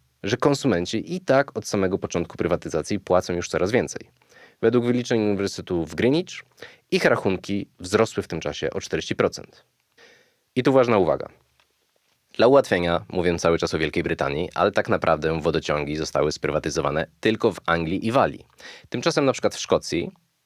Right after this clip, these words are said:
do dziś są własnością publiczną. Efekt jest taki, że według zeszłorocznego raportu tamtejszego parlamentu Szkoci płacą średnio o trzydzieści funtów mniej za wodę, a mimo to, wracając do wyliczeń Uwi-, Uniwersytetu,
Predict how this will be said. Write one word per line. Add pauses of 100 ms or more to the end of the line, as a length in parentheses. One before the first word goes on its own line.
do
dziś
są
własnością
publiczną. (800)
Efekt
jest
taki,
że
według
zeszłorocznego
raportu
tamtejszego
parlamentu
Szkoci (140)
płacą
średnio
o
trzydzieści
funtów
mniej
za
wodę, (120)
a
mimo
to, (220)
wracając
do
wyliczeń
Uwi-, (120)
Uniwersytetu,